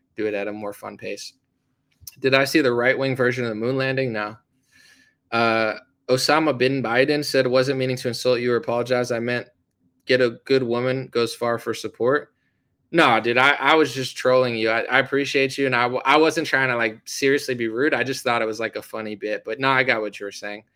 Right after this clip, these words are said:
Or I hope I got what you were saying. I don't know. I'm good. Like, yeah, I mean,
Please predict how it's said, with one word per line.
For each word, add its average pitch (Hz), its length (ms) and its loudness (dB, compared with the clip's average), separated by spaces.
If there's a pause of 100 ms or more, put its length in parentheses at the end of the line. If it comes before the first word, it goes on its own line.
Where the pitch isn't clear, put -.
(400)
Or 98 80 -10
I 92 80 -6
hope 143 240 -2
I 104 80 -2
got 95 180 -8
what 104 180 -12
you 107 100 -6
were 101 40 -6
saying. 113 320 -4
I 110 40 -6
don't 110 120 -4
know. 107 220 -8 (720)
I'm 254 200 2
good. 214 260 2
Like, 180 320 2
yeah, 175 200 4
I 127 40 0
mean, 127 260 -4